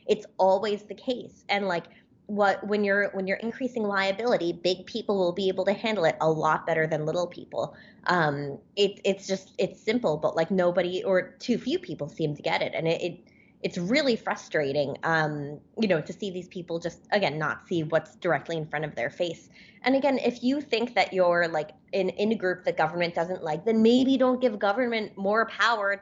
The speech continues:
to, like, mess with you. That's not good. Like, it, it's like people are saying, "Oh, things are bad, so we just need to destroy everything." And I'm like, "What?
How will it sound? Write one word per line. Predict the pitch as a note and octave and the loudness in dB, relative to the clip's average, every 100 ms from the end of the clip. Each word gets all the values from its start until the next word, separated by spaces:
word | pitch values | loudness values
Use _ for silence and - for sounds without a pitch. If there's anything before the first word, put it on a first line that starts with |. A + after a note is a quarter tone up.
| - | -6
to, | G#3 | -4
like, | F#3+ F3+ F3+ - - _ | 0 -2 -4 -18 -20 _
mess | F#3 B3 G#3 | -6 -4 -4
with | E3 | -4
you. | D#3 D3+ | -4 -4
That's | F3 G3 - | -2 -2 0
not | G#3+ G#3+ A#3 - - | 0 2 -2 -8 -6
good. | A#3 | -4
Like, | A3 G#3+ - _ - _ | -2 -4 -6 _ -20 _
it, | B3 A#3+ | 0 0
it's | B3 C4 | 0 -2
like | B3 | -4
people | C4+ B3+ | -4 -6
are | A#3+ | -6
saying, | A#3+ A#3 - | -4 -6 -2
"Oh, | A#3 | -2
things | A3 A#3+ A#3+ | 0 -2 0
are | G#3 | 0
bad, | G#3 G3+ F#3 - | 2 2 0 -2
so | G#3 | -4
we | G3+ | -4
just | G3+ G3+ | -4 -4
need | G#3+ G3+ | -2 -2
to | |
destroy | F3 E3+ - F#3 F3+ F3+ F3 | -6 -8 -4 0 4 4 2
everything." | E3 E3 E3+ E3 - F#2 C3 | 0 0 0 -2 -4 -8 -4
And | A3 | -2
I'm | A3+ | 2
like, | G#3+ | 2
"What? | A3 | 2